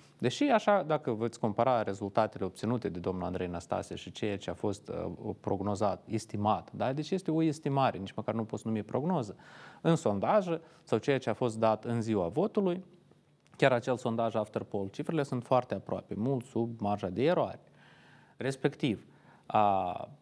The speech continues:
atunci când avem susținători a unor partide care nu vor să participe sau nu vor să spună pentru cine votează, este greu să estimezi cât sunt ei. Ei cu siguranță sunt. Da? Ă, asta se aplică în mod tradițional în Republica Moldova, în special la ceea ce numim noi,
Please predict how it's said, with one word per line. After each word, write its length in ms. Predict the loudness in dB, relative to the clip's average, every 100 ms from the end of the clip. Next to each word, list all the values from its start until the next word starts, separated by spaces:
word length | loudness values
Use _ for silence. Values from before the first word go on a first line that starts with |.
| _ _ -6
atunci 360 | -2 2 2
când 160 | 2 2
avem 240 | 2 0
susținători 680 | 0 -4 -2 -2 0 2 2
a 60 | 2
unor 260 | 0 -2
partide 420 | -2 -2 -2 -2
care 180 | 0 0
nu 200 | 4 4
vor 300 | 4 2 -4
să 100 | -4 -8
participe 460 | -8 -8 -10 -6
sau 160 | 2 2
nu 120 | 4
vor 200 | 2 -2
să 60 | -4
spună 280 | -4 -4 -2
pentru 260 | -6 -6
cine 200 | -6 -4
votează, 400 | -4 -2 0 -2 -6 -10 -4
este 240 | -2 0
greu 200 | 4 4
să 120 | 2
estimezi 400 | 0 0 0 0
cât 200 | 0 0
sunt 240 | 2 0 0
ei. 200 | -6 -8 _ _ _ _ -2
Ei 240 | 4 4
cu 80 | 4
siguranță 580 | -2 0 4 4 2 -4
sunt. 440 | -4 -4 -6 -14 -20 _
Da? 400 | 0 4 4 0 -2
Ă, 300 | 0 2 0
asta 300 | 2 2 2
se 140 | 0 0
aplică 400 | 0 -2 -2 -2
în 80 | 0
mod 140 | 0
tradițional 640 | 0 -2 -2 -2 0 0
în 60 | 0
Republica 520 | -4 -4 -4 -2 -2
Moldova, 420 | -2 0 0 2
în 60 | 0
special 520 | -2 -4 2 2 2
la 120 | -2
ceea 220 | -4 -4 -4
ce 160 | -4
numim 300 | -2 0 0
noi, 360 | 0 0 0